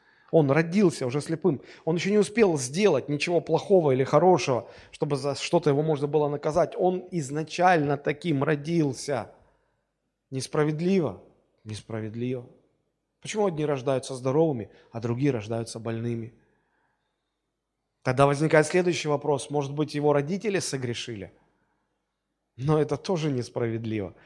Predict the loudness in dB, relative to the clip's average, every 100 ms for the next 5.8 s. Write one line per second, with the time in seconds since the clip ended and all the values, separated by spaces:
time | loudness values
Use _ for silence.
0 | -14 -8 -6 -2 0 0 2 2 2 2
1 | 0 0 -4 -4 0 2 2 -2 -8 -8
2 | -10 -10 -10 -8 -8 -10 -14 -16 _ _
3 | _ _ _ _ _ -4 4 4 6 4
4 | 4 4 4 4 4 -2 -4 0 2 2
5 | 0 -2 -6 -4 -2 -2 -4